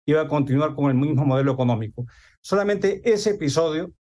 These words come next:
que fue, eh, es muy diciente, el tipo de cambio de muchos países es el mejor termómetro del miedo, de la incertidumbre, de la ansiedad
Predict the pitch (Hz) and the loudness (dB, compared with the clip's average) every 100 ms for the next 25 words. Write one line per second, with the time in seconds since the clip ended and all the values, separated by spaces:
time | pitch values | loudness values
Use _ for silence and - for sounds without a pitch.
0 | _ _ _ 123 143 160 170 170 139 131 | _ _ _ -2 0 2 0 2 0 2
1 | 123 127 165 165 175 170 175 170 170 139 | -2 -2 -2 0 0 0 0 0 0 -2
2 | 196 202 190 180 175 175 165 170 180 - | -2 0 0 0 0 0 -2 -2 -2 0
3 | 151 156 160 147 170 156 143 165 143 135 | 0 -2 -4 -6 -2 0 0 -2 0 0
4 | 131 170 160 120 120 107 - _ - _ | 2 2 2 0 -2 -6 -10 _ -20 _
5 | - 131 131 120 147 175 180 175 170 170 | -2 0 2 2 2 2 2 0 0 0
6 | 135 127 127 123 127 113 139 180 185 175 | 0 0 0 0 -4 0 0 2 2 0
7 | 165 170 175 127 123 120 123 123 120 131 | 0 -2 -2 0 0 0 0 0 0 0
8 | 135 170 | 0 0